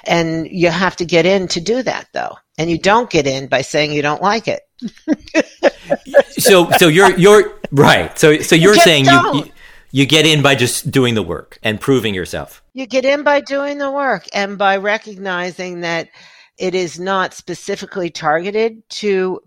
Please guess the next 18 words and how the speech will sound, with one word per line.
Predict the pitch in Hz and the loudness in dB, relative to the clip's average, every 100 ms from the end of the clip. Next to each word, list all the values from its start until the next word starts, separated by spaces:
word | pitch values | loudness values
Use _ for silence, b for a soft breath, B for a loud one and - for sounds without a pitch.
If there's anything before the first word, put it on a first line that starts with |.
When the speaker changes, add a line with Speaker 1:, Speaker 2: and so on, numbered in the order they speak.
| _ | _
Speaker 1:
make | 180 175 180 175 | -8 -4 -4 0
life | 170 170 | -2 -2
difficult | - 180 214 214 202 - | -6 -8 -4 -2 -2 -2
for | |
you. | 226 190 147 202 - _ _ _ - | -4 -2 -4 -6 -12 _ _ _ -14
It | - | -8
just | 196 - | -6 -6
is | 147 - | -10 -10
what | 123 | -14
it | 123 | -12
is. | 160 120 - - _ _ _ - | -12 -12 -18 -20 _ _ _ -10
Speaker 2:
Yeah. | 131 127 107 _ _ _ _ _ B B B B | -8 -8 -10 _ _ _ _ _ B B B B
Well, | 175 196 180 | -2 -2 -2
and | 170 | -6
so | 156 175 160 156 - - | -4 -2 -2 -4 -8 -10
how | - 151 160 | -4 -4 -2
did | 156 143 127 | -4 -6 -6
you, | 143 139 139 131 | -4 -2 -2 -6